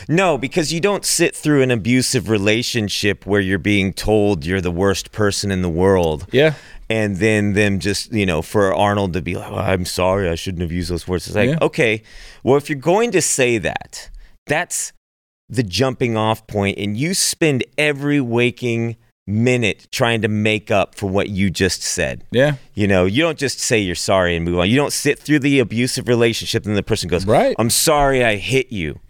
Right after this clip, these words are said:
Speaker 2: Yeah.
Speaker 1: And then that's
Speaker 2: "Sorry, I
Speaker 1: it.
Speaker 2: slapped you around
Speaker 1: No,
Speaker 2: for
Speaker 1: he's got a
Speaker 2: three
Speaker 1: lot
Speaker 2: years."
Speaker 1: of work to do, to
Speaker 2: Yeah.
Speaker 1: regain that trust or whatever it is, or you just end a relationship, which I think is where a lot of America is at. We're just like, "You know what? No,
Speaker 2: Yeah.
Speaker 1: screw you. You messed up and I'm outta here. I'm
Speaker 2: Yeah.
Speaker 1: done with this." That's how, how, why Hollywood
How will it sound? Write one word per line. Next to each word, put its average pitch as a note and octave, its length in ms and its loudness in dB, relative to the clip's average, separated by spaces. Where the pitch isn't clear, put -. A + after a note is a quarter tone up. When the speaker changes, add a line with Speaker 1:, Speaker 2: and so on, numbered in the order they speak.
Speaker 2:
Yeah. A2+ 260 4
Speaker 1:
And B2 140 0
then B2 140 2
that's A#2 180 2
Speaker 2:
"Sorry, D3+ 200 4
I F#3 60 2
Speaker 1:
it. A2+ 120 0
Speaker 2:
slapped C#3 340 -2
you C#3 80 2
around C3 100 4
Speaker 1:
No, A3 180 2
Speaker 2:
for F3+ 60 0
Speaker 1:
he's - 140 -2
got G#3+ 120 2
a E3 40 4
Speaker 2:
three C#3 80 2
Speaker 1:
lot D3 120 4
Speaker 2:
years." D#3+ 100 4
Speaker 1:
of D#3 60 2
work G#3 180 2
to G3 120 -4
do, C3 300 2
to B2+ 100 4
Speaker 2:
Yeah. A#2 100 0
Speaker 1:
regain B2 440 2
that A2 220 0
trust G#2 360 2
or A2+ 60 2
whatever B2+ 340 4
it A2 60 2
is, G#2+ 120 0
or D#3 180 4
you D3+ 120 0
just B2+ 240 -4
end G#2 140 0
a A#2 60 0
relationship, C3 600 0
which A2 140 -2
I A2+ 60 2
think D3 240 -4
is B2+ 120 -2
where A#2+ 140 4
a A2+ 40 2
lot G#2 200 4
of G2+ 80 -4
America F#2 440 0
is A#2 140 0
at. F#3 220 0
We're G2+ 140 -6
just G#2 160 -6
like, G2+ 260 0
"You B2 60 -2
know D#3+ 120 4
what? F3 260 0
No, D3 300 0
Speaker 2:
Yeah. A2+ 200 2
Speaker 1:
screw E3+ 200 4
you. E3+ 220 4
You G#2 180 -2
messed C3+ 320 0
up C#3+ 180 0
and A#2+ 80 2
I'm A#2 100 -2
outta B2+ 260 -4
here. - 320 -8
I'm A2+ 100 0
Speaker 2:
Yeah. G#2+ 80 2
Speaker 1:
done B2 160 2
with B2+ 140 -4
this." C#2 180 -6
That's - 200 -2
how, A#2+ 260 2
how, A#2 160 -6
why A2 200 2
Hollywood A2 640 0